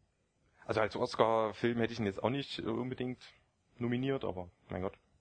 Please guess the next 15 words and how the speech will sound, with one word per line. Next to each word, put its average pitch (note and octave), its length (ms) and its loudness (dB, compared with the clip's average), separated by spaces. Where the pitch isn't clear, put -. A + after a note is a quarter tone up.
So A#2+ 160 4
fand F#3 200 0
ich - 80 -6
ihn D3+ 60 0
gut. C#3 180 -6
Konnte A2 180 -2
man G#2+ 120 -4
sich - 100 -14
mal F#2+ 100 -4
angucken. A2 280 -8
War G2+ 100 -4
es - 100 -4
halt F2+ 120 0
so F#2 100 -2
ein E2+ 200 -4